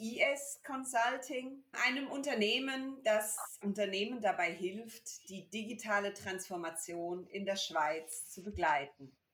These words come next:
Dann ist bei mir Jakob Hauser. Jakob Hauser ist selbstständig mit Trustcom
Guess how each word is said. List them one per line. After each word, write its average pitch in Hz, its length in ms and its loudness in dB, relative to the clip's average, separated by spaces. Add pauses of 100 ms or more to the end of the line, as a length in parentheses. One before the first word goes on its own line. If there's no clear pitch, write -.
(120)
Dann 320 200 10
ist 349 160 4
bei 302 320 6
mir 311 500 0
Jakob 277 680 4 (180)
Hauser. 277 720 2 (420)
Jakob 294 500 6
Hauser 262 680 2 (420)
ist - 600 0
selbstständig 254 800 0
mit 202 200 -2 (260)
Trustcom 262 960 2